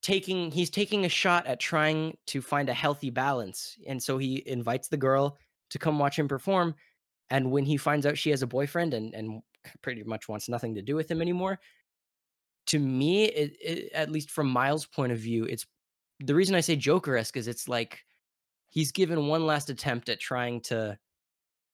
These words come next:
trying to find a, a middle point, and, and it didn't work, and, and that was kind of the point of, of no return, like, the straw that broke the camel's back,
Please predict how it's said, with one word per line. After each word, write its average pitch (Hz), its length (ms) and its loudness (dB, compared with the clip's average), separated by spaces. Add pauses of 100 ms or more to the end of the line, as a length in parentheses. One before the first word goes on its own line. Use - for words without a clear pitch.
(280)
trying 151 240 2
to 139 100 -4
find 135 360 2
a, 110 300 0
a 113 40 -4
middle 127 280 0
point, 92 400 -6
and, 101 340 -6
and 117 140 -2
it 117 160 -6
didn't 131 340 0
work, 107 460 -4
and, 117 240 -4
and 113 200 -2
that 135 140 2
was 147 120 0
kind 131 240 0
of 113 60 -4
the 107 80 -4
point 117 340 0
of, 101 180 -8 (260)
of 110 140 -2
no 117 160 4
return, 110 500 -2
like, 90 180 -12
the - 80 -16
straw 120 280 2
that 113 160 -4
broke 113 220 -2
the 107 60 -14
camel's 104 340 -6
back, - 460 -8